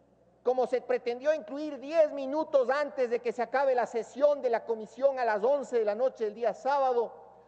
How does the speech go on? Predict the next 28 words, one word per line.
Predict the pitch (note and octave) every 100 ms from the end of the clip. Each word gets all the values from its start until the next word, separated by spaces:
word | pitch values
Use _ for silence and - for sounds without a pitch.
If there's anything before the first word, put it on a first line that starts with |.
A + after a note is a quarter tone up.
| _ - _
unas | B3+ B3+ A3+
reformas | G3+ A3 C4 A3 C#4+ C#4 B3 G#3
a | A3
la | G#3
ley | G#3+ A#3
de | G#3+
cierre | - G#3+ G#3
de | G3+
la | F3+
crisis | G3+ F#3+ F#3
del | D#3+
noventa | D#3+ C#3+ C3 B2+
y |
nueve. | G#2 - _ _ _ _ _ G#3 _ _ _ _ _ _ _ _ _
Reformas | A3+ C4 C#4 E4+ D#4+ D4 -
que | C4
le | B3+
permiten | B3+ B3+ D#4+ F4+ - B3+ G3 - _ _ _ -
a | A3
una | D4+ D4+
persona | C#4 A#3+ A3+ C#4+ D4 C4+
con | B3+ B3+
una | D#4+ D#4 A#3+
factura | C4 B3+ D#4 D#4+ B3+
de | B3+
abogado | D4+ D4+ C#4 A#3 C#4 D#4+ D4 C#4 B3+ F#3 - - - - _ _ _ _ _ _ _ _ _ _ _ _ _ _ _ _ _
justificar | C4 C4 - A#3+ A#3 - C#4
un | C4+ A#3+